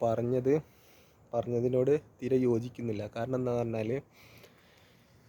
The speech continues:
ആ, നമ്മൾ നാട്ടിൽ തന്നെ നിന്ന് പണിയെടുക്കാമെന്ന് വിചാരിക്കുക. അങ്ങനെയാണെങ്കിൽ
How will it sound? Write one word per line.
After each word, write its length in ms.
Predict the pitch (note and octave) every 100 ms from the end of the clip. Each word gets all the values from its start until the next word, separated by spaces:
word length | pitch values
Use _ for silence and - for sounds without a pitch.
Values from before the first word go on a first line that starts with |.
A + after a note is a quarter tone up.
| _ _ _
ആ, 340 | C3+ A#2+ A#2 A2+
നമ്മൾ 320 | A#2 B2 C3+
നാട്ടിൽ 420 | B2+ B2 B2 C#3
തന്നെ 140 | C3+ C3
നിന്ന് 260 | B2+ B2
പണിയെടുക്കാമെന്ന് 640 | B2 A#2+ A#2+ A#2+ - A#2+ A2
വിചാരിക്കുക. 460 | G#2 G2 G#2 A#2 A#2 - -
അങ്ങനെയാണെങ്കിൽ 680 | B2+ C3 C3+ C3+ C3+ C#3